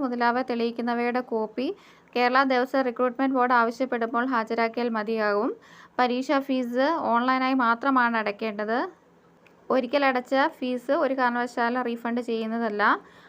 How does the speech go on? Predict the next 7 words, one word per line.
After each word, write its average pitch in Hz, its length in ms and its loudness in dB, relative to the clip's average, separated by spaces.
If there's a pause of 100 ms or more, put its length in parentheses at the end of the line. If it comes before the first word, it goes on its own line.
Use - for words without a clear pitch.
(160)
അപേക്ഷ 277 320 0
സമർപ്പിക്കാനുള്ള 294 600 2
അവസാന 262 440 0
തീയതി 226 380 -2 (220)
മുപ്പത് 254 340 0 (140)
ഒമ്പത് 240 260 0 (120)
രണ്ടായിരത്തി 233 440 -2